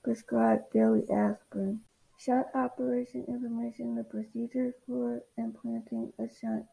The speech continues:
usually takes about one hour in the operating room. Following that, you will be closely monitored for the next twenty-four hours. You'll spend roughly two to four days in the hospital.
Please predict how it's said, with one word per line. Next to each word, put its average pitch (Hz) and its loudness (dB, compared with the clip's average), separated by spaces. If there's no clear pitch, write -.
usually 233 -2
takes 233 -8
about - -4
one - 0
hour 226 2
in 226 0
the - -6
operating 113 -2
room. 117 -2
Following 131 4
that, 117 0
you 120 2
will 123 4
be 117 2
closely 123 4
monitored 113 0
for 233 2
the 214 2
next 220 2
twenty-four 226 -4
hours. 208 0
You'll 233 2
spend 247 4
roughly 233 0
two 240 -2
to 247 -6
four 240 6
days 226 2
in - 2
the 208 2
hospital. 202 -4